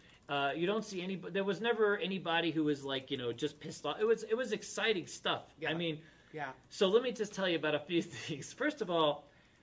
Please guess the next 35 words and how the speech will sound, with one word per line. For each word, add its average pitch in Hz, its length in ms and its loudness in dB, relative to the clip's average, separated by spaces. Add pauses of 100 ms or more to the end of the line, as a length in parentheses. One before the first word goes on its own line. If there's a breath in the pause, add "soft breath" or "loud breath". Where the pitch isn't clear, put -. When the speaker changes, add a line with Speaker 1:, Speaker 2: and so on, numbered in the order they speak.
(120)
Speaker 1:
I 254 200 2
actually 233 360 2
knew 220 160 8
about 170 260 2
the 160 80 2
bottom 165 440 -2
thing 220 400 0
before 170 500 4
South 175 400 0
Park 139 300 2
made 135 180 0
it 120 140 4
a 113 80 2
thing. 117 420 0
So - 160 0
I, 143 180 4
I 151 120 0
knew 175 220 -2
that. 123 280 0
I 139 80 0
learned 233 380 2
that - 240 0
there 240 200 8
because 196 280 -2
there 180 120 -2
was 165 140 4
a 147 60 2
fight 214 520 -2
literally 214 480 10
on 202 280 2
the 208 100 2
red 202 220 4
carpet. 185 460 6
Speaker 2:
Wow. 123 280 -4
Speaker 1:
<laughs> - 40 -20